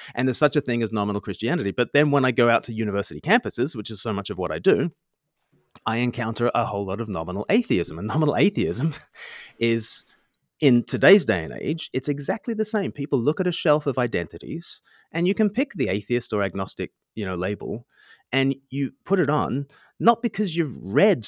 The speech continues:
The God Delusion, not because you've put more than half an hour into, you know, your, your entire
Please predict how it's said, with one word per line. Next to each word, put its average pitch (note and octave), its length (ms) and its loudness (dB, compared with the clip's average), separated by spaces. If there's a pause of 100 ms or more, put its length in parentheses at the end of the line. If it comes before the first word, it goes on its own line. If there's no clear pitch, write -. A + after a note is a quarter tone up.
(120)
The A#2+ 100 0
God F#2+ 240 0
Delusion, F2 520 -4 (920)
not E3 160 -4
because D#3+ 240 0
you've D3+ 160 -2
put - 160 2 (100)
more D3+ 200 2
than D3 160 2
half D3+ 300 2
an B2+ 100 2
hour C#3+ 440 2
into, C3 600 0
you B2+ 140 -2
know, G#2 120 -2
your, A2+ 340 2 (100)
your A#2+ 180 0
entire G#2+ 460 0